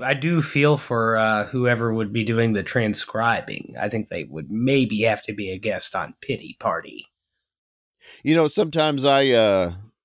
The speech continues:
Speaker 2: I'll put up a video clip on Instagram, and, uh, they, I always put, uh, subtitles on those because the generated subtitles are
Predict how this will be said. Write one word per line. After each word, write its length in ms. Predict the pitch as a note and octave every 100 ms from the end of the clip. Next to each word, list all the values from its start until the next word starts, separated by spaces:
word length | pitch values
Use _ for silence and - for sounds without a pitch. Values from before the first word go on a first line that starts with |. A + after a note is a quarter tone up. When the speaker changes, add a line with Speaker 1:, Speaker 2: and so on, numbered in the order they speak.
| _ _ _ _ _ _ _ _ _ _ _ _ -
Speaker 2:
I'll 120 | A2
put 220 | - C#3+
up 140 | A#2+ G#2+
a 240 | G2+ F#2
video 640 | F2 A2 A#2 A2+ A2 A2+
clip 480 | A#2 - A2+ A#2+ _ _
on 240 | A2 G2+ F#2+
Instagram, 920 | A2 G#2 A#2+ G#2+ A2+ A2+ A#2 A#2+ A2 _ _ _ _ _ _ _ _ _ _ _ _ _
and, 340 | G#2 F#2 F2+ F2
uh, 460 | F2+ F2 E2+ D#2+ E2 _ _ _ _ _ _ _ _ _ _ _ _ _ _
they, 160 | - A2 F#2
I 160 | F#2 A#2
always 240 | A#2 A2+ -
put, 240 | A2+ F#2+
uh, 240 | F#2+ F2
subtitles 720 | E2+ - C3+ A#2 A2 F2 E2 E2+
on 200 | D#2+ D#2
those 340 | D#2 D2+ D#2+
because 400 | - F2 F2 D#2+
the 420 | D2+ D#2+ D2 C#2+ G2+ -
generated 640 | - C#3 B2 G#2 F#2 E2+
subtitles 840 | - F#2 E2 F#2 D#2+ D#2+ D#2+ E2 - _ _ _ _ _ _
are 160 | D#2